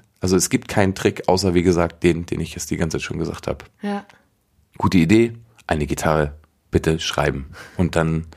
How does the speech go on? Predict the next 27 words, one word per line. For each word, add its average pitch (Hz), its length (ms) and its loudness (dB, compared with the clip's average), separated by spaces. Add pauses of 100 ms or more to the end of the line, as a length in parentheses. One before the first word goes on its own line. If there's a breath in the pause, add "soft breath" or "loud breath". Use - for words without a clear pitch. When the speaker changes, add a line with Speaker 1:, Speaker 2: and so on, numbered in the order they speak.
(640 loud breath)
Speaker 1:
das 95 160 0
mit 90 160 2
Ruhe 110 400 6
und - 500 -4 (360)
irgendwie 87 200 0
Bock - 400 -6
zu - 140 2
Ende 98 220 2
bringen. 87 460 -2 (380)
Und 87 100 -6
dann 90 100 4
wird 95 100 4
das 104 140 2
schon. 67 240 -6 (1500 loud breath)
Speaker 2:
Ich - 120 -8
glaube, 180 240 4
auch 180 60 2
da 175 220 2
bleibt 175 320 0
da 180 60 2
ja 170 100 2
sonst 170 280 0
die 185 40 -4
Kunst - 320 -2
auf 170 100 -6
der 170 100 -2
Strecke, 190 480 -4